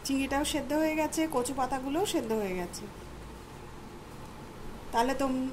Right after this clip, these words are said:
তোমাদের যদি আমার এই রেসিপিটা ভালো লেগে থাকে, তাহলে অবশ্যই বাড়িতে একবার try করবে।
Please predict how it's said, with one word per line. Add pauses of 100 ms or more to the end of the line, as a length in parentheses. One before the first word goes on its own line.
(380)
তোমাদের
যদি
আমার
এই
রেসিপিটা
ভালো
লেগে
থাকে, (340)
তাহলে
অবশ্যই
বাড়িতে
একবার
try
করবে।